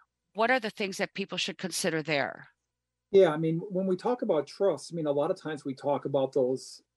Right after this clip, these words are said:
Speaker 2: you know, when we're discussing, you know, you know, younger children, right? If they're twelve, fifteen, eighteen years old, they're not old enough to be in control of their own money.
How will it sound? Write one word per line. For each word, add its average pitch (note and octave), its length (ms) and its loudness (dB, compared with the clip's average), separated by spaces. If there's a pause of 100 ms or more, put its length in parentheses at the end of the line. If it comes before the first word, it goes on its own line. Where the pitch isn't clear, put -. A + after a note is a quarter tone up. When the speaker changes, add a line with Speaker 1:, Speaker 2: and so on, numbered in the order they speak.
(100)
Speaker 2:
you D3 80 -10
know, C3+ 80 -2
when C3+ 240 0
we're C#3 100 0
discussing, C3 640 -2
you B2 100 2
know, B2 180 2
you - 360 -8
know, A#2+ 120 0
younger B2+ 500 4
children, - 140 -10 (340)
right? G#2 300 -2
If - 140 -2
they're A2+ 140 0
twelve, C3+ 460 0
fifteen, C3+ 720 -2
eighteen B2+ 380 -2
years B2 220 0
old, C#3 240 4
they're A#2 100 -2
not A#2 240 -8
old B2 180 -4
enough A#2 220 -8
to - 80 -16
be A2+ 160 -6
in A2+ 80 -10
control A#2 480 0
of A2+ 60 -2
their A#2+ 120 2
own A2 160 -4
money. B2 300 -2